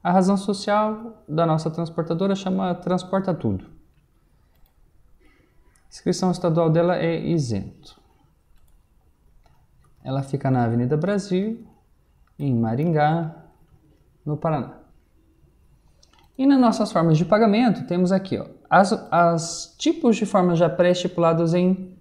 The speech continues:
manual que estava lá descrito, transportei aqui para o nosso sistema para ficar mais fácil a escolha. Então eu posso dizer aqui que eu vou pagar isso em dinheiro, cheque, cartão, crédito loja, vale alimentação. Vamos a princípio pagar isso em dinheiro,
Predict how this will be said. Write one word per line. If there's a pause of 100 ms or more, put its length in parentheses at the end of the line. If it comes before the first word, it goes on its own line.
(160)
manual
que
estava
lá (300)
descrito,
transportei
aqui
para
o
nosso
sistema
para
ficar
mais
fácil
a
escolha.
Então
eu
posso
dizer
aqui
que
eu
vou
pagar
isso
em
dinheiro,
cheque,
cartão, (760)
crédito
loja,
vale
alimentação.
Vamos
a
princípio
pagar
isso
em
dinheiro,